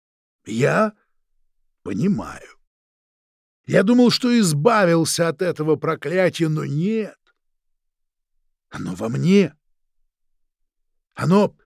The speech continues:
вокруг. Везде. Жертвы принесенные, жертвы назначенные".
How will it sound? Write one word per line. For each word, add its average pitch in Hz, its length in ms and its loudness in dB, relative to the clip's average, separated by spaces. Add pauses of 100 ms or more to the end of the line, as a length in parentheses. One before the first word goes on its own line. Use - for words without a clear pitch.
(880)
вокруг. - 880 -2 (1500)
Везде. 156 960 0 (1040)
Жертвы 185 560 0
принесенные, 170 1200 0 (1080)
жертвы 165 480 0
назначенные". 165 1200 -2